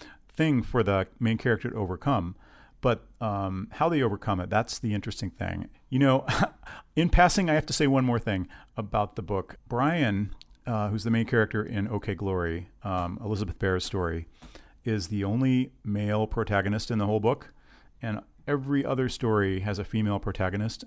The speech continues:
And, um, I didn't ask for that. I didn't order that. Um, I didn't even give the authors any strong hints that I wanted more diversity in the sort of characters represented,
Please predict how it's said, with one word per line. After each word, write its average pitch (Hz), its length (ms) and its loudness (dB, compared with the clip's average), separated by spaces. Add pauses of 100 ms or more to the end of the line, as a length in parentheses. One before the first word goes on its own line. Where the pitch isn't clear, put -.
And, 92 340 -6
um, 92 260 -4
I 104 80 -4
didn't 127 280 0 (100)
ask 107 400 -4 (100)
for 131 120 -4
that. 156 280 2
I 120 60 -4
didn't 117 300 -2 (280)
order 123 260 0
that. 123 360 2
Um, 92 540 -6
I 117 80 -4
didn't 131 180 0
even 120 260 2
give 107 340 2
the 104 140 -2 (120)
authors 104 360 0
any 95 480 -4 (560)
strong 98 520 0
hints 117 340 0
that 117 140 2
I 107 80 6
wanted 107 440 2
more 110 220 0
diversity 104 500 0
in 92 140 0
the 87 180 -4
sort 101 200 -8
of 87 220 -12
characters 104 680 -4
represented, 107 580 -2